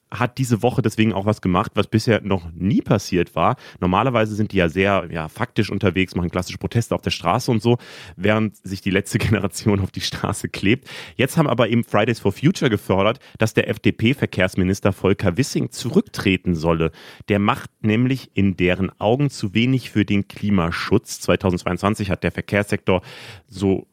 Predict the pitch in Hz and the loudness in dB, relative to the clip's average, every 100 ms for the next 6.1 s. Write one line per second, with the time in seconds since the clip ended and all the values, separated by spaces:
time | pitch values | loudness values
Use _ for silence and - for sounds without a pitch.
0 | - 92 139 131 90 - 90 98 87 87 | -4 0 2 2 0 -4 -6 -2 -2 -2
1 | - 95 87 85 85 80 120 - - 92 | -4 -2 -2 -2 -2 0 0 -2 -6 -2
2 | 92 - 98 95 95 87 90 87 - 87 | -2 0 0 2 0 0 0 -2 -2 -4
3 | - - 120 151 113 87 82 78 - - | -4 -6 -6 0 0 0 -4 -6 -6 -12
4 | - 85 85 110 - - - 95 90 92 | -6 -2 -2 -2 -8 -20 -6 -2 0 2
5 | 90 90 98 110 101 95 92 87 85 76 | 2 2 0 0 0 0 0 0 -2 -4